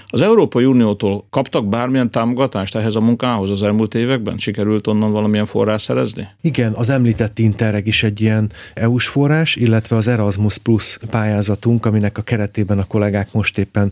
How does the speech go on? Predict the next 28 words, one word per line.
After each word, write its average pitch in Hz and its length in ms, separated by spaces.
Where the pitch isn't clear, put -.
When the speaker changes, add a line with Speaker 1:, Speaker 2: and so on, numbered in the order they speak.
Speaker 2:
Nagybányán 104 580
és 98 160
Nagyváradon 101 840
dolgoznak 117 720
a 104 140
műművel, 113 600
és 98 160
ott 107 140
van 110 120
egy 101 120
nagy 107 200
projekttalálkozó. 110 1040
Az 110 180
Erasmus 110 420
keretében 104 760
pedagógusokkal 101 840
dolgozunk 101 600
együtt, 104 320
oktatási 101 560
anyagokat, 98 560
ismeretterjesztő 95 880
anyagokat 95 500
fejlesztünk. 117 680
A - 140
Tidy 113 380
Up 107 120
keretében 107 600
meg 101 280